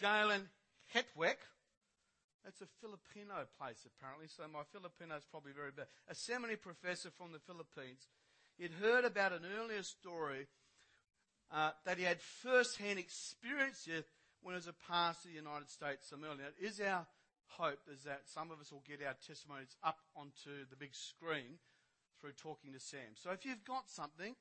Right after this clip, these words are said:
please make a way to Sam, 'cause we'd love to actually showcase miracles that have happened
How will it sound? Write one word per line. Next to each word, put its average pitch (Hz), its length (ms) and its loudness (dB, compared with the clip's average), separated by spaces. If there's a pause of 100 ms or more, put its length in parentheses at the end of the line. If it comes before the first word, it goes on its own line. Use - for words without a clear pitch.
(420)
please 226 360 0
make 202 220 -2
a 196 40 -16
way 185 220 -2
to 165 80 -10
Sam, 175 420 -8 (340)
'cause 185 160 -14
we'd 175 120 -10
love 208 360 2
to 196 80 -6
actually 180 220 -8
showcase 160 760 -4 (380)
miracles 165 400 -8
that 151 80 -8
have 143 100 -10
happened 143 360 -2